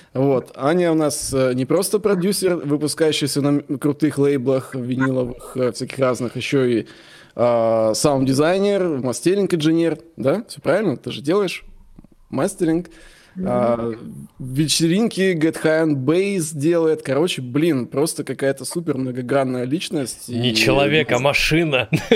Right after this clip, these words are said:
Speaker 1: Да, как это вообще возможно? Вот сегодня мы это все узнаем. Спросим у нее все вопросики.
Speaker 3: Yes.
Speaker 1: А, вот, да. Если че,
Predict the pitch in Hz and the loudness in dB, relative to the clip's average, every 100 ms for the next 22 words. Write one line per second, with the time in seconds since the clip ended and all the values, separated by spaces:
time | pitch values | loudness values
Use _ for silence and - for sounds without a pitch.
0 | - 190 - - 160 151 143 135 - 139 | 4 2 4 2 2 2 2 2 2 2
1 | 131 143 165 202 156 123 107 - 143 139 | 2 2 2 2 2 0 0 -2 0 0
2 | 127 131 123 - 135 131 123 131 110 - | 0 -2 -4 -8 -4 -4 -2 -2 -2 -4
3 | - - - - - - - 143 - 123 | -12 -20 -20 -20 -16 -10 -2 0 0 0
4 | 123 117 117 135 127 123 180 196 165 139 | 2 2 0 2 2 2 2 2 2 2
5 | 127 - 131 120 113 104 - 110 110 113 | 0 -6 -12 -8 -6 -6 -4 -2 0 0
6 | 113 113 - - 131 127 117 - - 139 | 0 -2 -6 -2 0 2 2 0 -4 0
7 | 139 107 - 135 170 180 - 190 165 127 | 2 0 -2 0 2 2 0 2 2 0